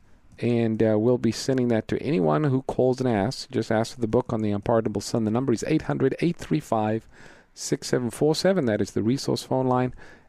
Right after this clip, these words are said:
Ask for the book on the unpardonable sin. Next caller that we have is Lou, uh, driving through Virginia. Lou, welcome to the program.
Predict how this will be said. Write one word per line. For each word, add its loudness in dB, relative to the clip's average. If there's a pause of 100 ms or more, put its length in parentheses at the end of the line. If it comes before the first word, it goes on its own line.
Ask 0
for -8
the -2
book 0
on 0
the 0
unpardonable -2
sin. -6 (520)
Next 2
caller 4
that 4
we 6
have 4
is 0
Lou, 6 (320)
uh, 6 (280)
driving 4
through 2
Virginia. 4
Lou, 4
welcome 2
to -8
the -4
program. 2